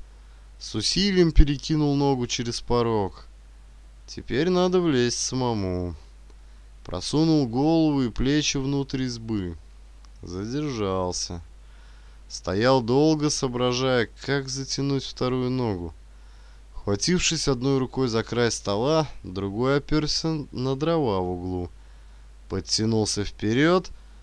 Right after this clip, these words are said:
со стоном наступил на больную ногу, перевалился внутрь. Доковылял до нар. Присел. Закинул правую ногу на постель, наклонился стянуть бродни.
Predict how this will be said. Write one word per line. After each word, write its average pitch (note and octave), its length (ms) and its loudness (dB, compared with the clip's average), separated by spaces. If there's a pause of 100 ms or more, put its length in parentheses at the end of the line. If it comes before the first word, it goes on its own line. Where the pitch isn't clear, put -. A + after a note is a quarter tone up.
(140)
со - 240 -6
стоном D#3+ 600 0
наступил D3 540 -2
на C#3 120 0
больную B2 520 0
ногу, C3+ 440 0
перевалился G#2+ 760 -2
внутрь. G2+ 460 -6 (600)
Доковылял C3+ 600 -2
до C3 160 -2
нар. F#2 440 -4 (1200)
Присел. G2+ 800 0 (1000)
Закинул D3+ 600 -4
правую B2 480 0
ногу A2+ 320 -4
на G2 120 -4
постель, D#3+ 720 -2 (840)
наклонился A2 960 -2 (140)
стянуть A#2+ 520 -6
бродни. G2 600 -4